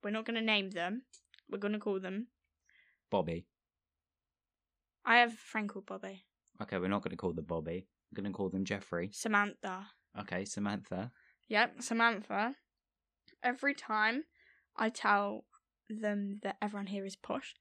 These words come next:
Speaker 1: They're like, "It's not our fault we're posh, is it?" But yeah, they're really, they're really, they really don't like being called posh. There's another person
Speaker 2: Oh, well.
Speaker 1: we're gonna call Steve. Get, looks like he's gonna cry every time I say he's posh.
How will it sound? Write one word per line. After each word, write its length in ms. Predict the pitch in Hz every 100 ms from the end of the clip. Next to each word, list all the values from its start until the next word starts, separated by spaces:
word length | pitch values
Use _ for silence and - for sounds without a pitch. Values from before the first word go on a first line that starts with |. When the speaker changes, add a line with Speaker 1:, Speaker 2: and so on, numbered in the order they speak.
| _
Speaker 1:
They're 80 | 233
like, 120 | 226 -
"It's 160 | 233
not 160 | 294 285
our 260 | 262 254 233
fault 260 | - 220 202
we're 160 | 214 -
posh, 500 | - - 233 - -
is 180 | 285 226
it?" 180 | 196 185 - - _ -
But 100 | 302
yeah, 180 | 208 - - - - - _ _ _ -
they're 140 | 247
really, 300 | 302 285 240 -
they're 140 | 285 269
really, 240 | 277 285 -
they 120 | 262
really 360 | 262 285 254 208
don't 240 | 226 220
like 260 | 196 202 -
being 160 | 196
called 200 | 202 196 196
posh. 460 | - 208 - - - _ _ _ _ _ -
There's 140 | 311
another 280 | 339 453 311
person 340 | 214 202 208 147
Speaker 2:
Oh, 80 |
well. 220 | 117 104 104 _
Speaker 1:
we're 80 | 220
gonna 140 | 226 220
call 140 | 220
Steve. 540 | 208 - 370 277 302 - _ _ _ -
Get, 220 | 247 - _ _ -
looks 240 | 247 269 -
like 100 | 247
he's 140 | 226
gonna 160 | - 240
cry 320 | - 277 254
every 240 | 185 180 180
time 240 | 190 185
I 80 | 190
say 360 | - 190 190 190
he's 140 | 196
posh. 500 | - 190 170 - -